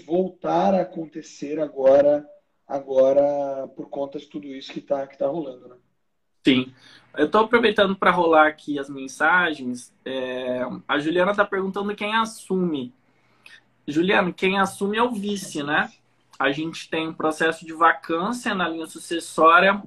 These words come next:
Speaker 2: a gente tem o vice-presidente assumindo e terminando o mandato, tá? Então, não tem nenhum tipo de,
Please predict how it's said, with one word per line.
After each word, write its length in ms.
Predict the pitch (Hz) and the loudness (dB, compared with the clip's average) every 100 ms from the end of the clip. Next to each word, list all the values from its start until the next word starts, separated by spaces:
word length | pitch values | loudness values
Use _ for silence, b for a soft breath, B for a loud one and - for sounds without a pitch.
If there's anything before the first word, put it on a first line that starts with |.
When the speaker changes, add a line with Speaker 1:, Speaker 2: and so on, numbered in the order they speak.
| _ - | _ -6
Speaker 2:
a 120 | 160 | -6
gente 200 | 175 180 | -4 -8
tem 140 | 165 | -8
o 100 | 165 | -6
vice-presidente 1000 | 156 160 - - 175 175 170 156 156 156 | -2 -4 -4 -6 -4 -2 -4 -6 -6 -4
assumindo 680 | 165 - 180 156 147 180 196 | -6 -6 -6 -6 -6 -6 -6
e 180 | 202 190 | -6 -4
terminando 1000 | 196 202 220 226 180 165 180 185 196 208 b b - | 2 2 2 0 0 -2 -2 0 0 -4 b b -6
o 100 | 160 | -2
mandato, 720 | 175 190 175 139 127 123 _ _ - | 0 2 6 6 6 2 _ _ -6
tá? 340 | - 151 - _ _ _ | 0 0 -2 _ _ _
Então, 720 | 151 131 - 143 151 165 160 - _ _ _ | -20 -18 -10 -10 -10 -14 -16 -20 _ _ _
não 180 | 139 147 | -14 -8
tem 180 | 156 151 | -4 -4
nenhum 320 | 151 151 156 | -4 -6 -8
tipo 360 | 175 175 175 165 | -6 -6 -6 -8
de, 640 | 156 151 160 156 147 127 | -6 -4 2 4 4 0